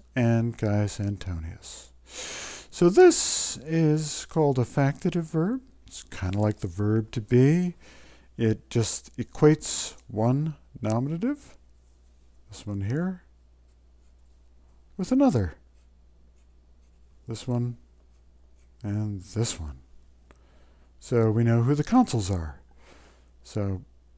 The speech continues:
maybe this is the subject, these are predicate nominatives. You could flip it around since it is an equal sign. This action,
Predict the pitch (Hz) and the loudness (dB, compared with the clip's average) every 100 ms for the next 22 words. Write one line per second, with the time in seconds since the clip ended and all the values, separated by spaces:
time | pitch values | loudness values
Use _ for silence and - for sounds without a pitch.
0 | - 123 117 113 113 117 135 127 127 160 | -4 0 2 2 2 0 -4 -4 0 0
1 | 151 196 190 - - 110 113 - - 113 | 2 2 0 -2 -2 -2 -2 -4 -2 0
2 | 113 117 113 117 127 143 180 196 - - | 2 0 0 0 0 -2 -4 -8 -10 -12
3 | - 85 - 110 107 98 107 113 104 107 | -12 -12 -6 -4 -4 -2 0 0 0 -6
4 | 120 - 92 90 90 90 95 - - - | -10 -8 -6 -6 -6 -6 -8 -12 -14 -14
5 | - 98 123 - _ _ _ _ _ _ | -14 -14 -16 -20 _ _ _ _ _ _
6 | _ _ - - - - _ _ - - | _ _ -20 -20 -20 -20 _ _ -20 -20
7 | - - _ _ _ _ _ _ _ - | -20 -20 _ _ _ _ _ _ _ -20
8 | - - - _ _ _ _ - 104 117 | -20 -20 -20 _ _ _ _ -14 -2 4
9 | 214 - 160 185 - - 92 90 | 4 6 6 4 2 -8 -10 -14